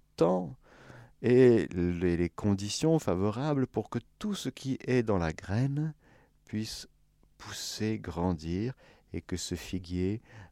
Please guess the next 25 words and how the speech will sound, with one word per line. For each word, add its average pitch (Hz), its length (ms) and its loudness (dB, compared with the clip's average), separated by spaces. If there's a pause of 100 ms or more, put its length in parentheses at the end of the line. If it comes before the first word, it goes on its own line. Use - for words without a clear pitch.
devienne 90 380 0
un 87 80 0
petit - 200 -12
figuier, 87 380 -4
un 120 60 2
moyen 92 300 2
figuier, 92 240 -6
un 98 100 -2
gros 90 160 -2
figuier, 95 360 -4
porte - 280 -4
des 92 140 0
feuilles, - 380 -6
et - 40 -4
puis - 300 -8
lui-même, - 560 -2
lui-même, 170 440 -4 (480)
devienne, 95 580 0
euh, 80 200 -4
fécond 104 540 -2
et - 80 -2 (160)
porte - 500 -4 (300)
et, 87 100 -6 (220)
et 98 100 -4 (160)
offre - 460 2